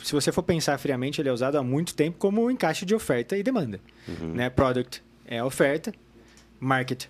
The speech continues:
Speaker 1: é a demanda, fit é o encaixe entre essas duas coisas. Então, o que a gente tava oferecendo começou a realmente encaixar com as necessidades dos consumidores e a gente começou a comunicar de uma maneira mais assertiva. O que que eu quero dizer com isso?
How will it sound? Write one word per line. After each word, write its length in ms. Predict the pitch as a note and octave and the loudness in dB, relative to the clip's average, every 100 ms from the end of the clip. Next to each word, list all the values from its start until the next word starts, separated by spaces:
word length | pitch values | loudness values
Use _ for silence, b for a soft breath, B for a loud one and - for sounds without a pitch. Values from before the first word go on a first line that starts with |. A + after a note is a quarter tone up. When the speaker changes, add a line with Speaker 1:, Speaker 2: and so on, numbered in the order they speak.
| - | -10
Speaker 1:
é 80 | B2+ | -4
a 40 | B2+ | 2
demanda, 480 | F#3+ E3 D#3 G#3 A#3 | 4 4 2 0 -4
fit 460 | - G3 F#3 - - | -2 0 0 -4 -4
é 60 | |
o 60 | A#3 | -2
encaixe 340 | C4+ F#3 D3 E3 | 2 2 2 -2
entre 160 | E3+ | -2
essas 220 | E3 F3 | -2 0
duas 180 | D#3 F3+ | 2 0
coisas. 320 | - C#3 A2 | 2 0 0
Então, 340 | A2+ E3 E3+ D#3+ B B B B - - - - - | 2 4 4 2 B B B B -20 -20 -20 -20 -6
o 100 | F#3 | -4
que 160 | - B3+ | 0 2
a 40 | |
gente 220 | D4 D#4 - | 4 4 4
tava 140 | G#3 | 4
oferecendo 580 | F3 F#3+ D#3+ - F3 F#3+ | 4 4 2 2 0 0
começou 380 | F#3 F3 D3+ F#3 | 0 0 2 2
a 20 | |
realmente 380 | F3+ F3 E3+ F#3+ | 2 0 0 -2
encaixar 340 | F3+ D3 D3 | -4 -2 -2
com 140 | C#3+ E3 | -2 -4
as 160 | D#3 | -2
necessidades 640 | D#3 D3 D3+ C#3 B2+ A#2+ A2 | -2 -2 0 0 0 0 0
dos 160 | A#2 | -6
consumidores 680 | - B2+ - C3 A#2+ B2 C3 | -4 -4 -2 0 2 2 2
e 40 | |
a 20 | C#3 | 0
gente 120 | C3+ | 0
começou 280 | D3 C3 C#3 | -2 0 0
a 40 | |
comunicar 500 | C3+ D#3+ D#3+ D3 C3 | 0 0 0 0 0
de 80 | C3 | 0
uma 80 | C#3 | -2
maneira 280 | C3+ B2+ B2+ | 0 -2 0
mais 220 | B2+ C#3+ | 0 0
assertiva. 540 | D#3 F3+ E3+ A#2 G2+ | 0 -2 -2 -4 -6
O 540 | F#2+ - - - - - | -10 -16 -20 -20 -18 -6
que 80 | |
que 60 | G#3 | -2
eu 60 | B3 | 2
quero 200 | A3+ F#3 | 2 4
dizer 160 | E3+ | 2
com 160 | E3+ D3 | 2 0
isso? 240 | A2 - | -2 -6